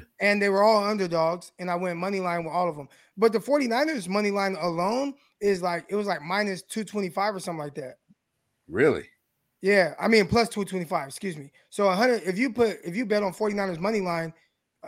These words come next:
Speaker 1: you put a hundred dollars down, you get two, two twenty-five.
Speaker 2: Two twenty-five, yeah. That's not bad. That's not bad. That's
Speaker 1: Yeah.
Speaker 2: all right. I'm, I'm, I might have to slide to Parks Casino before the, uh, weekend gets here, man, 'cause I, I like that, man. I like that. Um, I wanted to talk to y'all about this, this, um, this playoff felt different to me.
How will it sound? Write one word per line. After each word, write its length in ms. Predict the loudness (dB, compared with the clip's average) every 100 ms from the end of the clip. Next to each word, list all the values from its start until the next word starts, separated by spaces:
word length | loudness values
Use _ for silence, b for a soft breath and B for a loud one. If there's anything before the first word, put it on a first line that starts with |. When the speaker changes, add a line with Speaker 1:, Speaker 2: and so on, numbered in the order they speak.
| -8
Speaker 1:
you 160 | 0
put 120 | 6 8
a 60 |
hundred 200 | 8 8
dollars 240 | 8 8 6
down, 220 | 2 2
you 100 | 0
get 160 | 0
two, 160 | 0 -2 -4
two 160 | -2 -2
twenty-five. 520 | -2 -2 2 2 0
Speaker 2:
Two 60 | -2
twenty-five, 260 | -6 -6 -6
yeah. 240 | -4 -4 -8 -14 _ -10
That's 180 | -8 -6
not 220 | -6 -4
bad. 260 | -4 -4 -8 _ -16
That's 140 | -8
not 160 | -6 -4
bad. 240 | -4 -6
That's 240 | -8 -16 -20 _ B
Speaker 1:
Yeah. 100 | -14 4
Speaker 2:
all 100 | 8
right. 200 | 8 6 0
I'm, 160 | -4
I'm, 240 | -4 -2 -2
I 220 | -2 -4
might 140 | -2
have 100 | -4
to 80 | -6
slide 220 | -4 -4
to 60 | -2
Parks 300 | -2 -2 -4
Casino 380 | -6 0 0 0
before 300 | -2 -4 -4
the, 120 | -2
uh, 220 | -2 -2
weekend 420 | 0 -2 -2 -4
gets 240 | -2 -4 -2
here, 220 | -4 -4
man, 260 | -4 -6 -6
'cause 140 | -2
I, 180 | 0 0
I 100 | 2
like 260 | 2 0 -2
that, 180 | -6
man. 140 | -6 -4
I 40 |
like 220 | -2 -2
that. 120 | -2 B B B 10
Um, 320 | 10 10 6 B
I 100 | 6
wanted 240 | 10 8 8
to 60 |
talk 220 | 6 6 8
to 60 |
y'all 160 | 6 8
about 260 | 6 4
this, 160 | 2 -6 0
this, 280 | 0 0 0
um, 480 | 2 2 0 -6 -12 _ 8
this 160 | 8
playoff 440 | 8 8 10 10 6
felt 240 | -2 0
different 260 | -2 -2 -8
to 80 |
me. 160 | -8